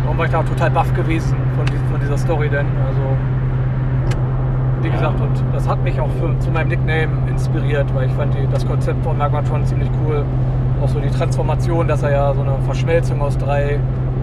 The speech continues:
Speaker 1: Dinosauriern oder Urzeittieren quasi ist, dem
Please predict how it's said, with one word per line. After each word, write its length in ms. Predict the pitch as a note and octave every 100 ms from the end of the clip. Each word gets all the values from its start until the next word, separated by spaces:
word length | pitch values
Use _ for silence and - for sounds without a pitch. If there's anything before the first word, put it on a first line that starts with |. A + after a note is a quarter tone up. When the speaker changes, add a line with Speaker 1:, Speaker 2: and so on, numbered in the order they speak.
| - - - -
Speaker 1:
Dinosauriern 640 | - - E3+ E3+ D#3+ B2 B2+
oder 240 | A2 - - -
Urzeittieren 560 | C3 - D#3+ - E3 D#3+
quasi 300 | - D3 C3
ist, 220 | B2+ -
dem 140 | -